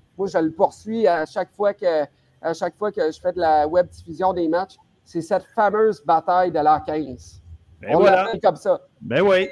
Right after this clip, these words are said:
Speaker 1: Et c'est comme la bataille de l'A vingt, c'est comme la bataille de la cent dix-sept, bref.
Speaker 2: Sauf que, sauf
Speaker 1: C'est
Speaker 2: que
Speaker 1: très
Speaker 2: la, la,
Speaker 1: difficile.
Speaker 2: l'avantage de cette bataille-là, euh, t'as pas besoin de trop d'arbitres, étant donné qu'il y a tellement de trafic entre les deux écoles pour se rendre sur des,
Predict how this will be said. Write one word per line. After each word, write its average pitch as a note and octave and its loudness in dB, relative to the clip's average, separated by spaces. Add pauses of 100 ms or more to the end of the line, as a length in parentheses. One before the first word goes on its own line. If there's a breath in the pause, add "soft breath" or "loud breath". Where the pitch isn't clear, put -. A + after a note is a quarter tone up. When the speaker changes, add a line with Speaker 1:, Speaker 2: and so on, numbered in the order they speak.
(140)
Speaker 1:
Et G#3 -4
c'est G#3+ -6
comme C4 4
la A#3 4
bataille A3+ -2
de G#3+ -2
l'A G3 0
vingt, F3 -8
c'est G3 -12
comme A#3+ 0
la A3 -2
bataille G#3 -6
de F#3 -2
la F3+ -6
cent F#3+ -10
dix-sept, F#3 -10
bref. F3 -8
Speaker 2:
Sauf - -2
que, A3+ 2 (160)
sauf A3+ 0
Speaker 1:
C'est A#3 4
Speaker 2:
que G3+ 4
Speaker 1:
très A#3 2
Speaker 2:
la, E3+ 0
la, F3+ 2
Speaker 1:
difficile. D#3 -10
Speaker 2:
l'avantage G3 0
de F#3+ 0
cette E3+ -2
bataille-là, F3+ 2
euh, D#3+ 2
t'as E3+ 0
pas G#3 -2
besoin F#3 -2
de G#3 -8
trop G3 0
d'arbitres, E3+ 0
étant F3 0
donné F#3 0
qu'il G#3+ -6
y G3+ -2
a - -4
tellement G3 -2
de A#3+ -6
trafic A3 -2
entre F3 -2
les E3 -4
deux E3+ -2
écoles G#3 0
pour F3 0
se E3+ 2
rendre F#3 0
sur F#3 -4
des, D#3+ -4